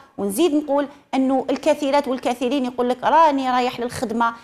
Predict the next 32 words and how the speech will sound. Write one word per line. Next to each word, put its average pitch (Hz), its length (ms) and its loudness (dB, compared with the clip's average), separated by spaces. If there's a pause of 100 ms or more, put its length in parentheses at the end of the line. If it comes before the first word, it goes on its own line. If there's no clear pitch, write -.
(140)
يشعر 254 440 2
أنه 247 240 0
راهو 226 440 2
رايح 311 380 2
المكان 277 520 2 (260)
فيه، 269 300 0
آه، 226 280 4
فيه 233 220 -2
عقوبات، 240 680 2
مكان 233 340 -2
فيه 226 280 -4
ضغط. 262 300 0 (380)
كل 359 200 4
هذه 269 280 2
البرمجة 240 440 0
الخاطئة 240 600 -2 (260)
تخليكم 254 640 0 (180)
راح 208 180 -2
تضروا 202 480 -2
نفسكم، 277 520 -2 (200)
وكذلك 214 440 -2
راح - 260 -6
تخلي 190 340 -2
الأداء 190 420 0
في - 80 -10
المنظمة 196 600 -2 (240)
يكون 214 360 0
أداء 196 300 0
ضعيف، 202 420 0
ما 208 80 0
يضمن 202 280 -2
لهاش 277 400 2